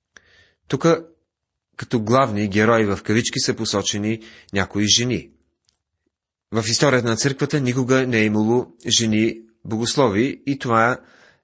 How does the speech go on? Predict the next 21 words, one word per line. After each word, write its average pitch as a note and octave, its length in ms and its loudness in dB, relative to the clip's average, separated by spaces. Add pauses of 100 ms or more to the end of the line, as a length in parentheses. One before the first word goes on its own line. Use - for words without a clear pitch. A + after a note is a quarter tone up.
(180)
е B2 180 2
като B2 180 -8
че A2+ 160 -2
ли A2 100 2
странно C#3+ 460 0 (2000)
на A2 140 -2
фона G#2+ 560 0
на G#2+ 480 0 (1040)
това, A2 240 0
че A2+ 180 0
днес A2+ 440 -2
жените A2 640 0 (280)
превземат G#2 760 -2
църквите A2+ 540 -4 (300)
като G#2 220 -4
проповедници. A2 760 -4 (1300)
Знае A#2+ 320 0
се, A2+ 160 -2
че A#2+ 360 0 (360)
много B2+ 300 2
жени C3 420 0